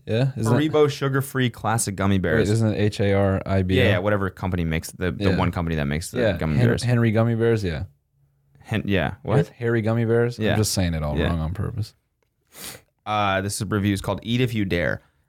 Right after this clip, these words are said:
Speaker 2: I sit here writing this review at four A M from my porcelain throne, a fixture you will become all too familiar with if you chose to eat these cute little bears from the pits of hell.
Speaker 1: <laughs>
Speaker 2: I had to eat a pound of these little bastards after Man City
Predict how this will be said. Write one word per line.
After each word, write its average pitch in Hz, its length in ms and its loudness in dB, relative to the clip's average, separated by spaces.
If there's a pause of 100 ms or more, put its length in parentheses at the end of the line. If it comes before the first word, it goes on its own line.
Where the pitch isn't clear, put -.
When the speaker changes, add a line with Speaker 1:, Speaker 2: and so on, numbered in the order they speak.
Speaker 2:
I 113 120 -4
sit 151 220 -2
here 147 140 2
writing 117 300 0
this 110 300 -4 (480)
review 107 320 0
at - 80 0
four 117 260 -2
A 110 60 2
M 104 220 0
from 104 120 -2
my 90 120 2
porcelain 101 520 -2
throne, 87 320 2
a 82 80 0
fixture 107 680 -2 (200)
you 110 120 -2
will 107 120 2
become 104 360 -2
all 113 180 2
too 127 180 -4
familiar 110 440 2
with 90 260 0 (380)
if 113 100 -8
you 113 80 0
chose 123 340 -2
to 107 100 -8
eat 117 200 -2
these 98 200 -2 (100)
cute 131 220 -2
little 113 180 2
bears 104 300 0
from 107 140 -4
the 92 60 -2
pits - 260 -2
of 104 80 -2
hell. 95 360 -2 (300)
Speaker 1:
<laughs> - 280 -12
Speaker 2:
I - 60 -10
had 139 220 0
to 139 60 0
eat 127 160 0
a 113 40 2
pound 120 360 0
of 113 80 -4
these 110 180 0
little 101 140 2
bastards 95 500 -2
after 95 240 0
Man 95 280 2
City 101 400 0